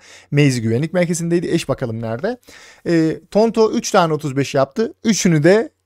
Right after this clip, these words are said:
kanala yüklüyoruz. Bu üçüncü videosu oluyor. Eş Savaşçısı'nı da solda yaptı. On seviye bir de yani...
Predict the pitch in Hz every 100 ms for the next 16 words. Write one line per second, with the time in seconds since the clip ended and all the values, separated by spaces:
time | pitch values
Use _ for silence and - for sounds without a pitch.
0 | - 202 175 156 190 233 _ _ _ _
1 | - 156 151 190 160 196 151 160 147 151
2 | 131 120 113 110 - 113 110 147 180 147
3 | 139 131 123 131 - 131 113 - 110 110
4 | 120 - - 180 220 175 139 123 117 127
5 | 156 170 175